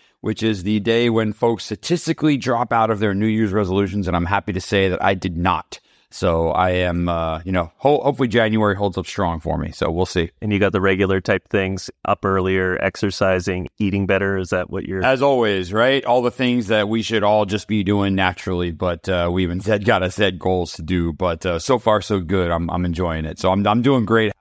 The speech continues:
Speaker 2: Yeah, my, my approach this year is to treat every week as a new start. So,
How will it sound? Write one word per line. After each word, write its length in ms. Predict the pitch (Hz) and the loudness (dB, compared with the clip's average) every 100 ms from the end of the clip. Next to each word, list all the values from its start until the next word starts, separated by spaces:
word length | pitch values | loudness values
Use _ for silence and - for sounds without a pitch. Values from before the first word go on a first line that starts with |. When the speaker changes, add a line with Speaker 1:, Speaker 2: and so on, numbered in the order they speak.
| _ - | _ -2
Speaker 2:
Yeah, 140 | 98 | 2
my, 220 | 101 117 | 4 2
my 180 | 110 110 | 2 2
approach 340 | 110 117 110 | 2 0 0
this 200 | 107 92 | -2 -2
year 180 | 101 95 | 0 0
is 140 | 90 - | 0 -2
to 100 | 95 | -2
treat 320 | - 95 - - | 0 -2 -2 -2
every 220 | 101 101 | 2 2
week 380 | 92 98 - _ | 2 0 -2 _
as 120 | 90 90 | -2 0
a 60 | |
new 160 | 87 87 | 0 -2
start. 480 | - 87 78 - - | 0 0 0 -4 -2
So, 300 | 82 76 | -2 -2